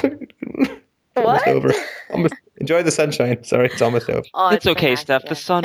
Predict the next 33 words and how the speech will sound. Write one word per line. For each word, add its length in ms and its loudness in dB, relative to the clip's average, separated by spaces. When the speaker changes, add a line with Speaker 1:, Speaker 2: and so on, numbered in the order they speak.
Speaker 3:
will 160 0
come 200 -6
Speaker 2:
<laughs> 60 2
Speaker 3:
out 160 -6
tomorrow. 640 -4
Tomorrow 520 -2
Speaker 1:
Oh, 40 2
Speaker 3:
there 140 2
will 140 -8
Speaker 1:
God. 200 2
Speaker 3:
be 60 -2
sun. 200 -10
Speaker 1:
You 60 -4
know, 200 2
this 160 -6
has 80 -20
been 120 -20
the 100 2
worst 320 0
winter 260 -2
in 80 -4
Canada 400 -4
for 100 -6
temperature, 500 -2
like, 160 0
in 80 0
the 60 0
last 240 2
hundred 320 -2
and 120 -4
thirty-five 500 0
years. 400 0
And, 500 0